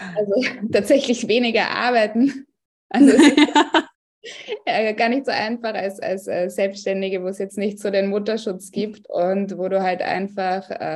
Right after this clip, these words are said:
Speaker 1: also ich hab schon Support auch, aber gewisse Sachen bleiben halt schon an einem auch einfach hängen.
Speaker 2: Mhm.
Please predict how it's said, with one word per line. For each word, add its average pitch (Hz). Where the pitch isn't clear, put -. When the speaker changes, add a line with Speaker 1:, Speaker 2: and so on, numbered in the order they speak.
Speaker 1:
also 156
ich 175
hab 175
schon 190
Support 202
auch, 180
aber 170
gewisse 208
Sachen 190
bleiben 170
halt 165
schon 175
an 147
einem 151
auch 160
einfach 165
hängen. 160
Speaker 2:
Mhm. 196